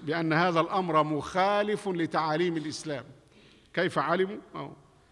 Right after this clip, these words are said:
كتب الكهنة رسالة إلى سلطان المسلمين في ذلك الوقت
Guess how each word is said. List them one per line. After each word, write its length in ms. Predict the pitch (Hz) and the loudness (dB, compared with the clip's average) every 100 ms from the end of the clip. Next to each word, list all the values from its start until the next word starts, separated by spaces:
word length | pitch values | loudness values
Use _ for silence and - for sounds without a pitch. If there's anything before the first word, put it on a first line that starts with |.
| - - - | -20 -20 -4
كتب 320 | - - 180 160 | 0 2 2 2
الكهنة 560 | 151 202 190 170 160 | 0 0 2 2 2
رسالة 480 | 147 123 170 180 170 | 0 0 0 0 0
إلى 160 | 156 143 | 0 -2
سلطان 440 | 156 127 160 160 | -4 0 0 2
المسلمين 500 | 143 135 - 151 170 | -2 -4 -4 -2 -2
في 120 | - | -2
ذلك 340 | 139 160 156 147 | -2 -2 -2 -4
الوقت 340 | 151 196 | -2 -2